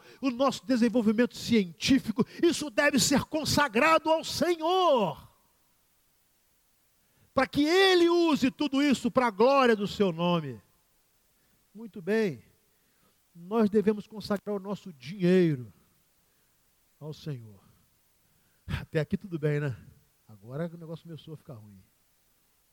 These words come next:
Que consagrar tudo ao Senhor, tá bom, agora dinheiro não. Meus irmãos, por que que a Bíblia diz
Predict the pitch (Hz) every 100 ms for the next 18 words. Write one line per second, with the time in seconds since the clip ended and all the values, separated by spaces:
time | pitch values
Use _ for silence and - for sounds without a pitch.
0 | _ _ _ _ _ _ _ _ _ _
1 | _ _ _ - 160 180 165 170 - 190
2 | 180 - 170 208 285 208 156 143 170 202
3 | 240 160 139 _ _ _ _ _ _ _
4 | _ _ _ _ 202 240 185 196 208 117
5 | - _ _ _ _ _ _ _ _ _
6 | _ _ _ _ _ _ 143 269 - 269
7 | 269 247 151 127 190 139 - - -